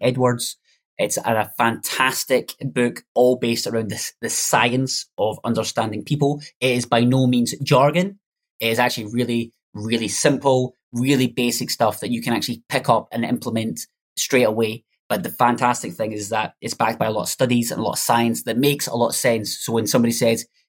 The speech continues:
"It's great to make eye contact," which we all, you know, understand, but why is it good to do that? It goes into some really fantastic detail there.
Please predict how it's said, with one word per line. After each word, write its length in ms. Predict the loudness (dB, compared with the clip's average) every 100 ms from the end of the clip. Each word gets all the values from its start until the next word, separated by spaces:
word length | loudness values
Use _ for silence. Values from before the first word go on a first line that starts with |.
| -14
"It's 140 | -12
great 320 | -2 2 2 2
to 80 |
make 140 | 0 2
eye 140 | 2
contact," 540 | 2 -2 -2 -2 -4 -6
which 140 | -4
we 80 | 2
all, 320 | 4 2 0 -8 -14 -4
you 80 |
know, 200 | -4 -2 0
understand, 800 | 0 0 0 2 2 2 -2 -6 -10 _
but 140 | -6 -4
why 300 | 2 4 4
is 180 | 2 -4
it 120 | -6
good 180 | -8 -8
to 60 |
do 80 | -6
that? 120 | -4
It 80 | -4
goes 180 | -4 -4
into 240 | -6 -8
some 220 | -8 -8 -4
really 180 | -4
fantastic 640 | -4 -6 -4 -4 -4 -6 -14
detail 400 | -16 -10 -6 -6
there. 220 | -4 -6